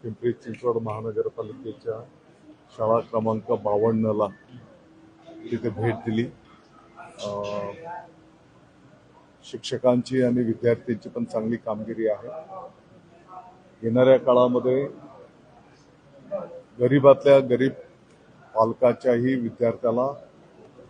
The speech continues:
गुणवत्तापूर्ण दर्जेदार शिक्षण मिळालं पाहिजे, हा विभागाचा मानस असणार आहे. आणि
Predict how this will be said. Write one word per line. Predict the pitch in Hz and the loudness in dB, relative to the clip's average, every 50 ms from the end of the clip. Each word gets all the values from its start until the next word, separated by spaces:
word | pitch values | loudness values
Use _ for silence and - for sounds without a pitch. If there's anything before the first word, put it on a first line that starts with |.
| - - - - - - - - - - | -20 -20 -20 -20 -20 -20 -20 -20 -12 -4
गुणवत्तापूर्ण | 110 123 117 127 131 120 120 - 131 123 - - 123 120 127 127 127 117 110 | -2 0 4 4 4 4 4 2 2 2 2 -6 -4 0 2 2 2 2 0
दर्जेदार | 117 104 92 120 113 - 120 120 117 | -4 -2 -2 -4 2 4 4 4 4
शिक्षण | 120 - - - - - 123 117 | 0 -10 -14 -12 -12 -8 -4 -2
मिळालं | 117 117 113 107 104 107 110 113 | 0 0 2 4 2 2 2 0
पाहिजे, | 110 - 104 101 - 107 117 143 - - - _ _ _ _ _ _ _ _ _ _ _ _ _ _ _ _ - | -2 -2 -2 -4 -4 -6 -10 -12 -12 -20 -20 _ _ _ _ _ _ _ _ _ _ _ _ _ _ _ _ -2
हा | 113 117 123 | 0 0 2
विभागाचा | 120 117 110 107 117 113 113 117 107 - 120 | 2 0 0 0 0 2 2 0 2 0 -2
मानस | 113 110 107 107 110 117 110 117 113 | 0 0 0 0 -2 -2 -4 -4 -8
असणार | 107 - - 120 113 110 107 110 | -10 -10 -6 -4 -4 0 0 0
आहे. | 107 101 123 147 - _ _ _ _ _ _ _ _ _ _ _ _ _ _ _ - - - - | -2 -2 -8 -20 -20 _ _ _ _ _ _ _ _ _ _ _ _ _ _ _ -20 -20 -12 -8
आणि | 113 113 120 123 123 120 120 123 123 127 117 | -4 -2 0 2 2 4 2 2 2 0 -4